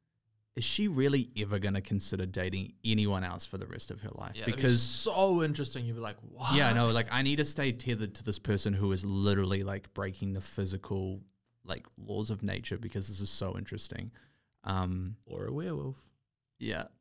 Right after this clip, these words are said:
Speaker 3: So, you
Speaker 1: Or
Speaker 3: know, not
Speaker 1: vampire.
Speaker 3: really.
Speaker 1: So, um, supernatural side of things, he's a vampire and shiny. Thanks for that. Um, he is so desirable that, um,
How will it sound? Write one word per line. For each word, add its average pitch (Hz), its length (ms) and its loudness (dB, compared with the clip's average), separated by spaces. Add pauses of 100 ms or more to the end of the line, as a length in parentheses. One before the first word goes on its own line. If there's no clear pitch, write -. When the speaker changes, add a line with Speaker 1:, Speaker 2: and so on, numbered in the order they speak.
(240)
Speaker 3:
So, 110 420 -10 (880)
you 180 80 -12
Speaker 1:
Or 160 40 -6
Speaker 3:
know, 147 80 -6
not 131 100 -8 (240)
Speaker 1:
vampire. 98 320 -6
Speaker 3:
really. 147 280 -8 (580)
Speaker 1:
So, 110 540 2
um, 101 500 -4 (220)
supernatural 139 840 2
side 104 280 -2
of 104 60 -6
things, 143 420 -8
he's 101 180 -8
a 95 40 -6
vampire 98 540 -4
and 101 200 -2
shiny. 104 360 -2
Thanks 101 240 -8
for 95 100 -6
that. 117 180 -4 (1080)
Um, 104 520 2 (1120)
he 107 560 0
is 110 200 0
so 117 400 4
desirable 98 880 2 (800)
that, 98 300 -6 (120)
um, 98 460 -6